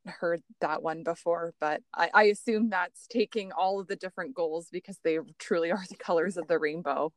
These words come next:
and, uh, kind of using, trying to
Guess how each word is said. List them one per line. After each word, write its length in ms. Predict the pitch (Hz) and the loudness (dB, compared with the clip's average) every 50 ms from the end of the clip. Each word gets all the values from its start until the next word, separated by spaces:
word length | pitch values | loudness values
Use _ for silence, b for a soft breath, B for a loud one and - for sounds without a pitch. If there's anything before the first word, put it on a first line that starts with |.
| _ _ - | _ _ -10
and, 360 | 156 147 151 147 151 180 180 - - | -10 -8 -8 -8 -10 -10 -8 -2 0
uh, 200 | 202 143 147 170 - b b b b b b b b b _ | 0 2 0 -2 -4 b b b b b b b b b _
kind 220 | - - 170 156 151 | -2 -2 0 0 0
of 180 | 147 147 147 - - | 0 -2 -4 -8 -10
using, 640 | 156 160 156 165 160 - 170 160 156 156 156 160 165 _ _ _ _ _ _ _ _ _ _ _ _ _ - - - _ _ _ _ | -8 -2 -2 -2 0 0 0 0 0 -2 -6 -8 -10 _ _ _ _ _ _ _ _ _ _ _ _ _ -20 -20 -20 _ _ _ _
trying 400 | - - - 262 254 269 277 269 254 | 0 6 8 10 10 10 8 6 4
to 240 | - 262 208 190 | 2 0 0 0